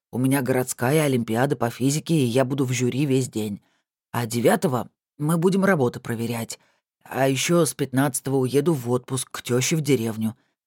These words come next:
Сами понимаете, спрыгнуть не выйдет". "Хорошо", кивнула я. "Принято". "А вот я прямо не знаю даже",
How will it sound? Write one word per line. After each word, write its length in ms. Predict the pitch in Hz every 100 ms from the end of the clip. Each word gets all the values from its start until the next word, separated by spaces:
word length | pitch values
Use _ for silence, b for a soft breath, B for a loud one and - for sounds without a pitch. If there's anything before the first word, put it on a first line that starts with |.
| _ _
Сами 360 | - 123 120 117
понимаете, 560 | 139 135 131 127 131
спрыгнуть 540 | 131 - 139 143 143 -
не 160 | 165
выйдет". 460 | 123 123 117 120 - _ _ _ _ _ _ _
"Хорошо", 600 | - - 175 143 117 127 - _ _ _
кивнула 360 | - 147 151 139
я. 240 | 135 135 - _
"Принято". 440 | - 294 233 226 214 _ _ _ _ _ _ _ _ _ _
"А 140 | 165 175
вот 300 | 151 151 -
я 320 | 143 156 175
прямо 400 | - 170 143 151
не 300 | 151 180 160
знаю 400 | 151 120 127 123
даже", 420 | 117 117 123 113